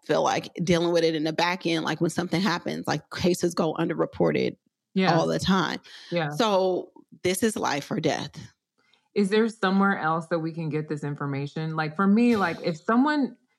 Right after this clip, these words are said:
Speaker 2: if I feel like you are withholding information from you, I'm already, for me, I'm already turned off. Like, I'm already like, "Well, maybe I should find somewhere else," 'cause you should be able to openly discuss with me the things that I'm concerned about. And if you can't <laughs> answer them, then you find someone else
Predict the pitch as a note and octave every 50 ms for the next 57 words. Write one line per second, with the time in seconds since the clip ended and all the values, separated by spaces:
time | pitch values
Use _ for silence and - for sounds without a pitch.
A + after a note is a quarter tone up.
0 | _ - F#3 - - F#3 G#3+ C4 D4+ - - D#4+ D4+ D4 C#4+ C4+ C4+ B3+ A3 F#3+
1 | F3+ F3+ F3 D3+ C#3+ D3+ D3+ D#3+ F3 F3+ F#3 F3+ F3 E3+ D#3+ D#3+ D#3+ - D3+ D3
2 | E3 D3+ D3+ D3+ D#3 E3 D#3+ - - D#3 D3+ D#3+ D3+ C#3+ C3+ C3 C#3 - D#3+ D#3
3 | D#3 E3 F3 F3 F3 F3 F3 F3 E3 E3+ F3 E3+ - E3 D#3 D#3 C#3+ C#3+ C#3 C3+
4 | C3+ - - _ - D#3 - F3+ E3+ E3+ E3+ E3+ E3+ D#3 D3+ D3 C#3+ D3 D3 D3
5 | C#3+ C3 - D3 C3 C3 B2 - C#3+ - - - - - - - A#2+ B2+ C#3+ D3
6 | D#3 D#3 F3 F3 E3 E3 D3+ D3 D3 D3 D#3 G3 G3+ G3+ G3 G3 F#3+ F#3 F3 -
7 | - F3+ F#3+ G3 G3 G3 F#3+ F#3+ - F3 F3 E3 D#3 D#3 E3+ D#3+ D3 - D3 D3
8 | D3 - - E3+ D#3 D#3 C3+ C3 G3 G#3+ G#3+ - A#3 A3 C4+ C#4 C4+ B3+ B3 A3
9 | G#3+ G3+ - - - F3+ F#3 F3+ G#3+ A3 A3 A#3 A#3 G#3 B3+ B3 - F3 D3 D3
10 | - D#3 D3+ - D#3 C#3+ C#3 C#3 C#3+ D3 D3+ - _ _ _ _ _ _ E3+ -
11 | F#3 F3+ F#3 F3 F#3 F#3+ F#3+ F#3+ G3 G3 A3 G#3+ G3 - D3 D3 D3 C#3+ C#3+ C#3
12 | C3 C3+ C3+ C3+ C3+ C3+ C#3 - - C3+ D3+ D3+ D3+ - F3 D#3+ - - A3 G3+
13 | G#3+ A3+ G#3 A3 - G#3 F3+ E3+ - - - F3 D#3+ D3 D#3 D3+ D#3 D#3 D#3+ D3+
14 | D#3 D#3 E3 D#3 - C#3 C3+ D#3 D#3+ D#3 - G3 G3+ G#3 G3+ F#3+ G3+